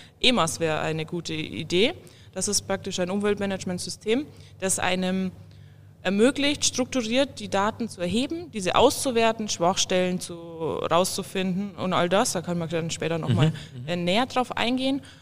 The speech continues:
Speaker 1: Aber auch ein Instrument, mit dem wir nach außen kommunizieren können. Was tun wir eigentlich? Äh,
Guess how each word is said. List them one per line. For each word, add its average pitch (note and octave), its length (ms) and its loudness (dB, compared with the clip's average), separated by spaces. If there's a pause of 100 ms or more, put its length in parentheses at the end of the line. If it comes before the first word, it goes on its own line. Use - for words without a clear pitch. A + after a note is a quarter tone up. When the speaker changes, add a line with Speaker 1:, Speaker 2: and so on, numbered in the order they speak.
(120)
Speaker 1:
Aber A3+ 360 2
auch A3+ 320 0
ein G3+ 180 -2
Instrument, G3 640 -2 (1000)
mit G3 180 -6
dem G#3 220 2
wir G#3 340 4 (340)
nach F#3 380 -4
außen A#3 340 6
kommunizieren G3+ 580 0
können. D#3 260 -4
Was E3+ 160 -2
tun A#3+ 200 4
wir - 140 0
eigentlich? - 360 -8 (260)
Äh, A#1 260 -4